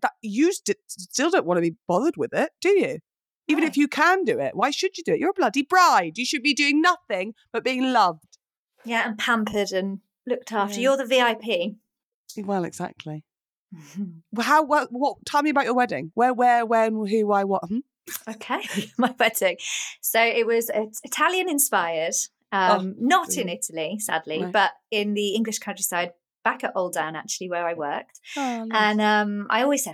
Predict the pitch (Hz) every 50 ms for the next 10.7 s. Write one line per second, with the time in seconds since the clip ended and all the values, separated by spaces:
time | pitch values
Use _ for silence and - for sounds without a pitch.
0 | - - _ - 202 196 220 233 - 190 190 175 - - - 170 170 170 170 180
1 | - - 185 175 180 196 185 180 - - 196 - 240 208 - 208 196 - - 208
2 | 185 - - - 185 185 185 185 185 180 175 185 196 190 208 - - 175 175 170
3 | 165 165 165 165 165 160 190 196 196 208 214 - 254 233 208 208 - - - -
4 | - _ _ - 214 202 202 196 190 185 - - - - - 240 233 233 226 -
5 | - 208 - - 220 214 208 180 - - - - - 185 185 180 175 170 - 214
6 | - 196 196 185 185 196 190 - - - - - - 240 226 214 208 214 214 196
7 | 185 185 180 180 170 165 - - - - - 175 - - - 180 175 - - -
8 | - - - - 185 185 - 175 156 160 - - - - 175 170 - - 214 208
9 | - - 269 262 226 208 220 - - 220 247 208 180 185 185 - 185 185 180 -
10 | - 180 190 - - 240 233 226 - - - 160 160 -